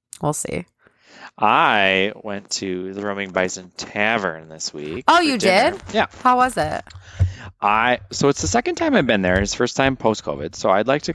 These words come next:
Speaker 2: I cut restaurants some slack right now 'cause it could
Speaker 1: Yeah.
Speaker 2: be short staff and things like that. And I will say that it wasn't as good as the first time.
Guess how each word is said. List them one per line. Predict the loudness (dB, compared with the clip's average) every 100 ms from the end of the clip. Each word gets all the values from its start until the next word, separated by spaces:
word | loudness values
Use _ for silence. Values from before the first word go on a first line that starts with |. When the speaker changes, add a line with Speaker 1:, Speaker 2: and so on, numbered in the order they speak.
| -2
Speaker 2:
I | -4
cut | 0 -2 0
restaurants | 0 2 0 0
some | -6
slack | -6 -4 -4 -4
right | -8
now | -8 -10
'cause | -8 -10 -10 -14
it | -4
could | 0
Speaker 1:
Yeah. | 2
Speaker 2:
be | 4
short | 4 2
staff | 2 4 4
and | 2
things | -2 -2
like | 0
that. | 0 -2 -8 -16 -16 -16 -4
And | 2
I | 4
will | 4
say | 4 4
that | 4
it | 4
wasn't | 4 2 2
as | -4
good | 2
as | 2
the | 0
first | -2 -2
time. | 0 -2